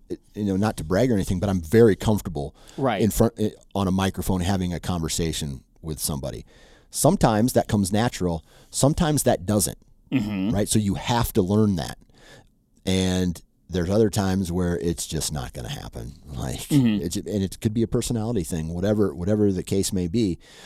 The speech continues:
Speaker 1: But I, I am the kind of person, just like my deer hunting.
Speaker 2: I was just gonna bring it right back
Speaker 1: Yeah,
Speaker 2: to that.
Speaker 1: yeah. So, <laughs> like, man, if you wanna get here, you have to go through here.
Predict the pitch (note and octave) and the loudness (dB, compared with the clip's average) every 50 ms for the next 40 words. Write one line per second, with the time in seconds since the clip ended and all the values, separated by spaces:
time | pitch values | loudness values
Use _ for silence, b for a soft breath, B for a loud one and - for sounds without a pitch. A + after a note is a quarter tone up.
0 | B B - G2 G2 F2+ - b b b b b b b b b b b b _ | B B -2 0 2 2 0 b b b b b b b b b b b b _
1 | _ _ _ - - G2 B2+ B2+ B2+ - - G2+ A#2+ C#3+ D3 - - B2 A2 G#2+ | _ _ _ -2 2 4 6 6 6 4 2 4 4 6 4 4 4 2 4 4
2 | G#2 G2+ F#2 - - _ _ _ G2 F2+ F#2+ - - A#2 G#2+ G2+ F#2+ F2 - G2+ | 4 2 0 -4 -10 _ _ _ -6 -6 -4 -2 0 0 0 0 0 0 0 0
3 | F#2+ - G2+ F#2+ C3 - E3 A#2 F2 G#2+ A2 G2+ F2 G#2 A#2 B2 G2+ F#2+ D#2 C#2 | 0 0 0 0 2 4 2 2 2 0 -2 -2 0 0 0 2 0 0 -2 -4
4 | C#2 C2+ - - _ _ _ _ - B2 A#2+ A2+ A#2+ A#2+ - - C#3+ C3 A2+ A2 | -6 -10 -12 -18 _ _ _ _ -4 -2 -2 -2 -4 -6 -4 0 0 0 0 -2
5 | A2 A2+ A2+ B2 C#3 B2+ B2 G#2+ A2+ A#2 A#2+ A#2+ - - A2 A2+ B2+ A2 F2 - | -8 -12 -6 -2 0 0 0 0 0 -2 -2 -2 -2 0 4 6 6 6 6 2
6 | G2+ F2+ E2+ E2+ - A2+ B2 C3 G2+ E2+ D#2+ - - - C3 A2+ A#2 F#2+ F#2 - | -2 -4 -6 -4 2 4 6 6 6 4 0 -4 0 4 6 6 6 6 4 2
7 | G#2+ F#2 A2+ G2+ - - b b b b b b b b b b - F#2+ G#2 G#2+ | 0 0 0 -4 -6 -10 b b b b b b b b b b -6 -2 0 0
8 | G#2 G#2 F#2+ - - - _ _ _ _ _ - G2 G2+ G2+ - A#2 A2 A2+ C3 | 0 0 -2 -4 -10 -18 _ _ _ _ _ -12 -8 -8 -4 0 2 4 6 6
9 | D3+ D3+ B2+ B2 D3+ C#3+ - - - D3+ D#3+ E3+ F3+ G3 F#3+ - _ - F2 F2 | 6 6 6 6 6 6 6 4 2 4 4 6 6 4 2 -2 _ -4 -2 0
10 | F2+ F2 - - - - C3+ C#3+ D3+ C3 - - - - B2 G#2 A#2 A#2+ A#2 A#2 | 0 -2 -2 -6 -6 -4 -2 0 0 -2 -2 -4 -6 -6 -2 4 6 8 8 8
11 | G2+ - - - G2 G2 F2 C#2+ E2+ E2 C#2 C#2+ | 6 4 0 -2 0 0 0 0 -2 -4 -6 -6